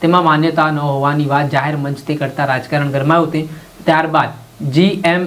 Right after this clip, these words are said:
ઈ આર એસ ના અધિકારીઓએ પણ આ મામલાની ગંભીરતા દાખવીને જ્યારે તપાસ કરી, ત્યારે તપાસમાં આ પ્રકારની ગુજરાત મેડિકલ કાઉન્સિલ તરફથી કે ઇન્ડિયન મેડિકલ કાઉન્સિલ તરફથી કોઈ પણ નર્સિંગ કોલેજને માન્યતા જ આપવામાં નથી આવી. તે પ્રકારની વાત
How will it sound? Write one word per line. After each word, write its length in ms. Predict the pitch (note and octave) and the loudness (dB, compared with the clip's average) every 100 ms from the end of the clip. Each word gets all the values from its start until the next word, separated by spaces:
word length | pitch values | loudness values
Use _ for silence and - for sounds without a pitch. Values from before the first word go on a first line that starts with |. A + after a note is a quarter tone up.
| - | -4
ઈ 200 | F3 F3 E3+ | -2 0 2
આર 260 | D3 D3+ | 2 2
એસ 180 | D#3+ D#3+ E3 | 0 -2 -2
ના 160 | D3+ | 2
અધિકારીઓએ 680 | D#3+ C#3 C#3+ E3 E3 D#3+ D#3 | 2 0 0 2 2 2 0
પણ 160 | D#3 E3 - | 0 -2 0
આ 140 | - D#3 | 2 2
મામલાની 420 | D3 C#3+ D#3+ E3 | 2 2 2 2
ગંભીરતા 480 | D3 D3 D#3 E3+ E3 | 2 2 4 4 4
દાખવીને 460 | C#3+ C3+ F3+ F3+ | 2 0 0 0
જ્યારે 320 | D#3+ D#3+ D#3 - - - | 2 2 0 -4 -8 0
તપાસ 400 | D#3 G3+ A3 A3 | 2 4 4 4
કરી, 260 | G3 G#3 G3 | 2 2 4
ત્યારે 220 | F#3 F#3 | 4 4
તપાસમાં 1120 | - D3 E3 F3+ F3 - D3 D#3 F3 - - - | 0 4 4 4 2 -4 -2 0 0 -4 -12 2
આ 140 | E3 F#3 | 4 4
પ્રકારની 800 | E3 D#3 F3+ F#3 E3 E3 F3 F3 - | 2 2 2 2 2 -2 -2 -6 2
ગુજરાત 500 | E3+ D#3 F3+ F#3 F#3+ | 4 6 6 6 4
મેડિકલ 420 | E3 D#3+ E3+ F#3 | 2 2 4 2
કાઉન્સિલ 540 | F3 E3 E3 D3+ F3+ E3+ | 4 2 2 -2 -2 2
તરફથી 480 | D#3 D#3+ - F3+ | 4 2 2 0
કે 80 | F3+ | 2
ઇન્ડિયન 260 | E3 F3 F3 | 2 2 2
મેડિકલ 320 | E3 E3+ F3 | 2 0 2
કાઉન્સિલ 340 | E3+ D#3+ E3+ | 2 2 0
તરફથી 440 | F3+ F3 F3 F#3+ F#3 - - | 0 0 2 0 -2 -4 2
કોઈ 140 | F#3 | 4
પણ 180 | F#3 G3+ | 4 4
નર્સિંગ 340 | F#3+ E3+ G3+ | 4 2 2
કોલેજને 300 | G3 G3 G3 | 4 4 4
માન્યતા 420 | F#3 F3+ F#3+ G3+ | 2 2 2 2
જ 60 | G3 | 4
આપવામાં 400 | F#3+ G3 G3 F#3+ | 4 2 2 2
નથી 280 | F3+ F3 D#3 | 0 0 0
આવી. 240 | A#2+ A#2+ - | 0 -2 0
તે 60 | F3 | 4
પ્રકારની 500 | F#3 F3+ F#3+ G#3 G#3 | 4 4 2 2 4
વાત 220 | G3+ | 4